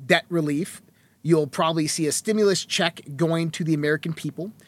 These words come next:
You will see, uh, financing or just money flowing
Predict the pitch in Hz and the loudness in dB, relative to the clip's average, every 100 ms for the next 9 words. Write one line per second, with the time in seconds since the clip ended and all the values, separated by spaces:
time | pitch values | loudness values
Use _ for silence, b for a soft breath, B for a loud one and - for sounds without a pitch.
0 | b b b 147 180 165 165 156 - 170 | b b b 2 2 4 4 2 -2 -2
1 | 165 160 147 143 139 - _ 170 185 185 | 0 2 2 2 -2 -8 _ 2 4 2
2 | 170 160 170 202 165 135 120 165 156 165 | 0 -2 -4 -4 -4 -4 -2 -4 2 2
3 | 170 175 160 - 170 165 165 | 4 4 2 0 2 2 0